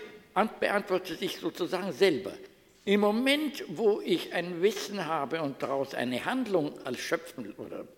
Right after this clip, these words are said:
entstehen lasse, füttert die zurück in mein Wissen, denn die, das Resultat dieser Handlung erzeugt ein neues Wissen. Es sind immer der Wechsel,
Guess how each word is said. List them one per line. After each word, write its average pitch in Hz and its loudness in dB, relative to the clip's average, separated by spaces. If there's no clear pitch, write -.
entstehen 139 2
lasse, 123 -4
füttert 262 2
die 233 -2
zurück 208 2
in 196 -2
mein 208 -4
Wissen, 185 -4
denn 156 -2
die, 156 -4
das 147 0
Resultat 156 0
dieser 143 0
Handlung 175 -2
erzeugt 156 0
ein 135 0
neues 139 -2
Wissen. - -2
Es - 0
sind 196 -2
immer 240 0
der 160 -2
Wechsel, 254 0